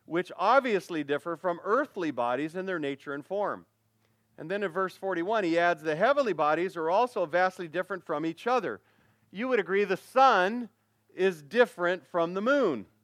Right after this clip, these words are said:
and stars generate their own light, while planets and moons only reflect the light produced by the stars. Even star differs from star in glory and in nature. One astronomer tells us that, uh, flowers, like flowers, stars have their own colors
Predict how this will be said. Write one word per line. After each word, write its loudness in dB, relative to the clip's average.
and -4
stars 0
generate -4
their -6
own -2
light, -2
while 2
planets -2
and -6
moons -4
only -6
reflect -4
the -6
light -4
produced -10
by -6
the -16
stars. -2
Even -4
star 2
differs -4
from -6
star 2
in -6
glory -4
and -6
in -4
nature. -4
One 0
astronomer -4
tells 0
us -6
that, -4
uh, -2
flowers, -2
like -4
flowers, -4
stars -4
have -2
their -6
own -8
colors -6